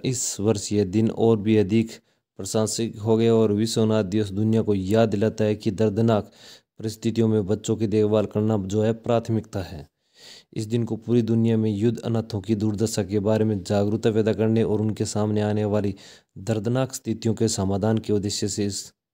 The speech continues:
दिवस को मनाते हैं। क्वेश्चन नंबर सात, किस वयोवृद्ध स्वतंत्रता सेनानी और पूर्व भाजपा के नेता हैं जिनका जो है एक सौ सात वर्ष की उम्र में निधन हो गया? तो किनका नि-, निधन हुआ हाल ही में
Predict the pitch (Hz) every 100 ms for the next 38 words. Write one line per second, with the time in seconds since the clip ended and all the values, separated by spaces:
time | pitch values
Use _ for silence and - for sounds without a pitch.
0 | _ 113 113 - 127 101 98 95 95 90
1 | 82 - _ _ _ _ _ _ _ _
2 | _ _ _ _ _ _ 110 117 113 113
3 | 139 - _ - 101 85 - - _ _
4 | _ _ _ _ 170 160 - _ _ _
5 | _ _ _ 107 120 127 123 127 117 -
6 | - 113 117 117 113 - 123 120 - 107
7 | 110 113 117 113 104 - 139 113 87 101
8 | 98 98 98 - 113 113 117 107 110 98
9 | 110 110 95 104 110 113 - 113 - 120
10 | 120 117 107 - 113 110 110 110 110 101
11 | 107 107 104 120 - - _ - 110 117
12 | 117 117 117 117 117 113 113 113 107 107
13 | 113 127